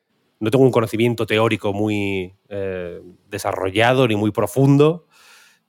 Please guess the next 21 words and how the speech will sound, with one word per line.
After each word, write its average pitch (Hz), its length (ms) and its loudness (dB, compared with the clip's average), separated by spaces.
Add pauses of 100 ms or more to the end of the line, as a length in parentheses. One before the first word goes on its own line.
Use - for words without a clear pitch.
(220)
y 113 260 -4
en 101 120 -2
realidad 104 540 -4
me 120 100 -4
suelen 120 380 -2
apelar 113 340 0
más 120 480 -4 (160)
cuanto 95 800 -4
más 110 920 0
emocional 113 640 0
es 98 160 -4
mi 110 60 0
respuesta, 87 540 -6
quiero 95 160 -8
decir, 87 260 -10
¿no? 110 140 -10
Cuando 95 260 -6
hago 101 120 0
un 107 100 0
puzzle 110 340 2
de, 104 340 0